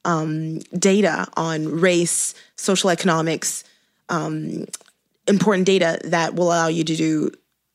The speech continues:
actual social studies. And right now, the government is actually saying that, um, decolonial social studies is actually being very discriminatory towards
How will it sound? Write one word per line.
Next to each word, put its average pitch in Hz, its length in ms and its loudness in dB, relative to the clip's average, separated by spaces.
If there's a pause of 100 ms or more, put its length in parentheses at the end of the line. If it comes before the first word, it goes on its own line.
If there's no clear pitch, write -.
(100)
actual 165 680 0 (160)
social 180 340 0
studies. 185 340 0
And 190 140 0
right 170 140 2
now, 190 360 0 (220)
the 180 60 -4
government 180 360 0
is 160 120 -2
actually 170 380 -2
saying 160 340 -2
that, 147 220 -6 (400)
um, 160 360 -4 (140)
decolonial 190 640 4
social 180 240 2
studies 165 360 0
is 175 120 0
actually 160 380 2
being 151 300 0
very 165 300 2
discriminatory 175 720 2 (360)
towards 160 500 0